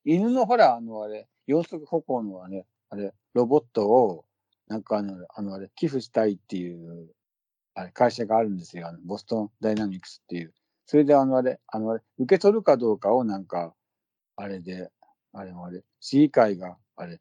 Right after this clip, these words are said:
決めるっていう、なんか記事だったんだけど、その後、どうなったかあれ、フォローアップしてないんですけどね。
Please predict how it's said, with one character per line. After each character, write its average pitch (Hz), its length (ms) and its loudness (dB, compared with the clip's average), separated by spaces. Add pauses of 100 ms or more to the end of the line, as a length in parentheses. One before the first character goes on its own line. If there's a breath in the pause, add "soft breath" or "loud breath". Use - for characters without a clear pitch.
決 - 100 -8
め 117 160 2
る 117 200 -2
っ - 60 -20
て 98 100 -6
い 85 180 -10
う、 76 120 -20 (1000)
な 104 100 -4
ん 95 60 -8
か - 100 -20
記 143 180 4
事 123 60 2
だ 110 80 2
っ 98 60 -4
た - 120 -18
ん 85 60 -10
だ - 100 -12
け - 80 -20
ど、 175 140 -8
そ - 160 0
の 240 140 6
後、 127 340 4 (360 soft breath)
ど 131 220 6
う - 40 8
な 180 100 8
っ 131 40 0
た 120 160 2
か 104 140 0
あ 98 60 2
れ、 92 120 -14
フ - 80 -2
ォ - 40 2
ロ 175 120 8
ー - 20 10
ア 180 60 8
ッ - 40 -16
プ 113 120 -12
し - 40 -12
て 143 120 -4
な 156 120 -4
い - 20 -4
ん 123 40 -4
で 117 60 -6
す - 80 -12
け 110 120 -10
ど - 180 -12
ね。 104 160 -8